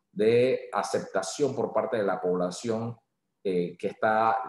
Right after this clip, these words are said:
eh, disponible para vacunarse y que lo ha hecho a través de estos medios digitales. La verdad es que ha superado nuestras expectativas. Y desarrollamos también lo que se llama el vacunómetro,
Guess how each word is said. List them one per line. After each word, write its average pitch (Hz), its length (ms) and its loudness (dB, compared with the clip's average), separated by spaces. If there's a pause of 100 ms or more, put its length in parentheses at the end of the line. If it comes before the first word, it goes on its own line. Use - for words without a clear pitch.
eh, 90 340 0
disponible 110 680 0
para 95 320 -2
vacunarse 87 720 -4 (360)
y 113 140 -8
que 117 100 4
lo 113 180 8
ha 120 180 6
hecho 156 240 0
a 92 40 -16
través 95 280 -14
de 104 80 -12
estos 104 180 -12
medios 101 320 -6
digitales. 92 580 -4
La - 140 -6
verdad 90 260 -2
es 98 60 -4
que 107 200 0
ha 98 120 -2
superado 101 500 0
nuestras 104 380 -6
expectativas. - 880 -8 (2750)
Y 139 80 2
desarrollamos 151 540 4
también 127 420 2
lo 131 100 4
que 110 80 0
se 107 100 -2
llama 117 180 2
el 113 80 0
vacunómetro, 117 880 0